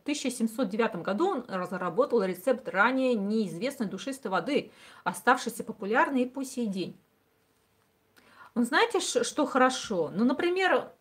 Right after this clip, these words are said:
как здесь я прочитала, и нам тоже говорили, Наполеон, например, он покупал, может, это я увижу, да, сколько.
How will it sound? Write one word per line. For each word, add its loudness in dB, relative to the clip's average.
как 0
здесь -4
я 2
прочитала, 4
и 2
нам 4
тоже -2
говорили, 2
Наполеон, 4
например, 2
он 2
покупал, 6
может, -2
это -6
я 2
увижу, -2
да, 4
сколько. -2